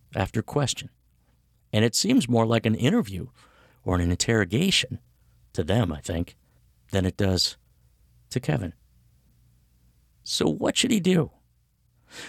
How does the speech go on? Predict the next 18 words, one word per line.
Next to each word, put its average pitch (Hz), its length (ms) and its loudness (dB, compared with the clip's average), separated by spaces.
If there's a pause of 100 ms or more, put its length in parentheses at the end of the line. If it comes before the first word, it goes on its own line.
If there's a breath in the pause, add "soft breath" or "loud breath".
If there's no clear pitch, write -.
(140 loud breath)
Well, 120 100 2
the 127 60 2
challenge 214 560 0
is, 101 140 2
is 104 120 -2
that 110 120 2
he's 107 120 -2
turning 123 300 2
people 95 300 0
off 113 320 0
by 98 200 0
asking 98 600 0
questions, - 680 -2
and 85 180 -2
too 170 180 2
many 98 220 2
questions, 98 480 -2
without 123 320 2